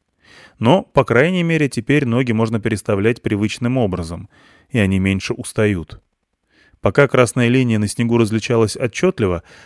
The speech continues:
проблем с ориентированием не было. Но когда я удалился достаточно далеко, всё оказалось не так просто, как я ожидал.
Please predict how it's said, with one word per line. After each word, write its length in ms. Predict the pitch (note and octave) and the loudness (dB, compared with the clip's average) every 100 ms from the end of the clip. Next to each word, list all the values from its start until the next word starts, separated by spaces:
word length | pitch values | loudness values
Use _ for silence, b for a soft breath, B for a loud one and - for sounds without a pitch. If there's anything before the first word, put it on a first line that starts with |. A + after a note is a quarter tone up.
| B | B
проблем 340 | A#2+ G#2+ D#3 | 0 2 0
с 100 | D#3 | 0
ориентированием 760 | C3 A#2+ - D3 B2+ B2+ B2+ B2+ | 0 0 0 2 2 2 0 0
не 160 | A#2 F2 | 0 0
было. 320 | E2 D#2+ G2 _ _ _ _ - | -4 -10 -14 _ _ _ _ -4
Но 200 | G2+ G2+ | -2 -2
когда 260 | - A2 | 0 4
я 160 | A2+ A2+ | 4 4
удалился 520 | B2+ A#2 A2+ A#2 - | 2 2 2 2 -2
достаточно 580 | G#2+ G#2 B2 G#2+ - A2 | -2 -2 -2 -4 -4 -4
далеко, 580 | G#2+ G#2+ - D#3+ D#3 - B B B | -2 -2 0 2 4 2 B B B
всё 220 | B - D#3 | B 0 0
оказалось 480 | C3+ B2 B2+ A#2+ | 2 2 0 0
не 80 | A2+ | -2
так 220 | A2 A2+ | 0 0
просто, 340 | - A#2 A2+ A2+ | 0 -2 -2 -4
как 200 | A2+ - | -6 -4
я 160 | G2 | -2
ожидал. 580 | F#2+ G#2 G#2+ F#2 D#2+ - | 0 0 0 -2 -4 -12